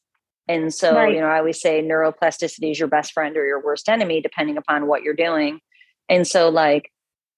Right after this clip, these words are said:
Speaker 1: a lot of people don't rewire their brain. They just figure out how to stay out of the screen,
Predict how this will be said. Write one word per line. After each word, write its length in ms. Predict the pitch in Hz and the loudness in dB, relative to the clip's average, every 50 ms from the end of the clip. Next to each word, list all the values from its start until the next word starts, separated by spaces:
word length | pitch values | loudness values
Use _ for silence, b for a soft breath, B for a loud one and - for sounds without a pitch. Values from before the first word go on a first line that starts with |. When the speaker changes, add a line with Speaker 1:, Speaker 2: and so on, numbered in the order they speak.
| _ _ _ _ | _ _ _ _
Speaker 1:
a 80 | - 175 | 2 4
lot 180 | 180 170 165 | 4 4 2
of 60 | 170 - | 2 0
people 180 | 185 175 165 | -2 -4 -2
don't 260 | - 180 170 156 135 | -2 0 -2 -2 0
rewire 420 | 151 185 185 170 165 160 160 156 147 | 0 0 2 4 2 2 2 0 0
their 140 | 147 151 147 | 0 -2 -2
brain. 340 | 147 160 151 143 143 147 | -2 -4 -4 -4 -4 -4
They 100 | 147 160 | -4 -4
just 180 | - 175 160 - - | -4 -6 -10 -8 -2
figure 240 | - 190 170 175 175 | -2 0 2 4 2
out 100 | 165 165 | 2 2
how 80 | 175 165 | 2 0
to 60 | 160 | -2
stay 220 | - - 170 156 | 0 0 0 2
out 140 | 151 147 147 | 2 0 0
of 60 | 147 | -4
the 60 | 147 | -6
screen, 500 | 151 - - - 165 151 160 180 196 214 | -8 -12 -10 -8 -6 -6 -4 -6 -6 -8